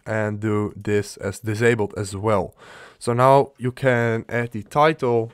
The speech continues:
So let's say red sneakers, just as an example, then hit publish. And now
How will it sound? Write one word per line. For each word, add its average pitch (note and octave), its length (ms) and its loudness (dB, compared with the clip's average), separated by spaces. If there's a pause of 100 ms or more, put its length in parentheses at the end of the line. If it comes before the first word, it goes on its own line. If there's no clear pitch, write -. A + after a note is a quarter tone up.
(680)
So A#2 640 -2 (200)
let's A#2 280 -6
say G#2 440 -4
red A#2+ 380 0
sneakers, A#2+ 680 -2
just G#2+ 520 -4
as G#2 160 -10
an G2+ 120 -8
example, A#2 800 -4 (540)
then A#2+ 160 -2
hit B2+ 240 -4
publish. G#2+ 760 -2 (600)
And A2+ 160 -4
now A2+ 520 4